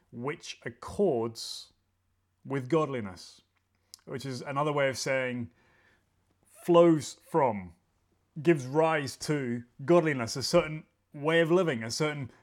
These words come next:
pattern of behavior, a certain ethic, um, flows from knowledge of the truth from God. A-, and so Paul is, is writing for the sake of God's people, uh, you know, to further their faith, to strengthen their faith.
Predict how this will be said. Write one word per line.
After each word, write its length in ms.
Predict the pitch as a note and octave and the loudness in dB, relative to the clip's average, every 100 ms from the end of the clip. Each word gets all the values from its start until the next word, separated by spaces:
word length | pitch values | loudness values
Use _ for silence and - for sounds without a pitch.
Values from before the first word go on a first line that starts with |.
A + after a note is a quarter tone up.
| _ | _
pattern 340 | - - F3+ D#3+ | -8 -2 -2 -2
of 160 | D3+ | -4
behavior, 540 | A#2 D#3 D3+ E3 C#3 C3+ | 0 0 2 2 2 -2
a 60 | |
certain 360 | C3+ E3 D3+ D#3+ - | 0 2 2 -2 -6
ethic, 460 | F3+ - D3 - - _ _ _ _ _ _ | -6 -4 -4 -6 -18 _ _ _ _ _ _
um, 240 | C#3+ C#3+ D#3 | -4 -4 -6
flows 520 | - - F3 E3+ D3 | -4 4 6 6 4
from 500 | - F3 C3+ A#2+ C#3+ - _ _ C#3 | 0 2 2 -2 -8 -14 _ _ -2
knowledge 340 | D3+ E3 D#3 | 2 2 2
of 160 | D3+ C3 | -4 -10
the 80 | |
truth 260 | C#3 F3+ F3 | -2 2 4
from 200 | E3+ E3 | 2 -2
God. 320 | A3 F#3+ A2 - _ _ _ _ - _ - | 0 0 -2 -8 _ _ _ _ -20 _ -8
A-, 140 | D#3 | -6
and 120 | E3 D3+ | -4 -2
so 120 | D#3 | -2
Paul 380 | - - G3 F#3 | -2 2 4 6
is, 140 | D#3+ | 2
is 160 | - B2 | -2 -8
writing 680 | B2 C3 D#3+ F#3 E3 D3 | -4 4 4 4 0 -8
for 160 | D3 D3 | -6 -8
the 140 | C3 | -6
sake 600 | B2+ - - F#3+ F#3+ - - | -8 -6 -2 0 -2 -6 -14
of 140 | C#3+ | -6
God's 300 | D#3 C3+ A2 | -2 -2 -4
people, 640 | - - G3 G3+ G3+ F#3 - _ _ _ - | -8 -4 -4 0 -2 -2 -10 _ _ _ -8
uh, 60 | |
you 100 | C#3 | -6
know, 100 | C3+ | -6
to 140 | B2 A#2+ | -6 -10
further 580 | - - - F3+ F3 | -16 -4 6 6 6
their 200 | E3 F3 | 2 0
faith, 480 | E3 - E3+ E3+ - - | -2 0 2 0 -4 -14
to 100 | C3+ | -10
strengthen 720 | - - - E3+ F3 E3+ E3+ | -8 -8 -2 0 0 -2 -4
their 160 | D#3+ | -4
faith. 500 | D3+ E3 D#3+ - - | -6 -4 -4 -4 -12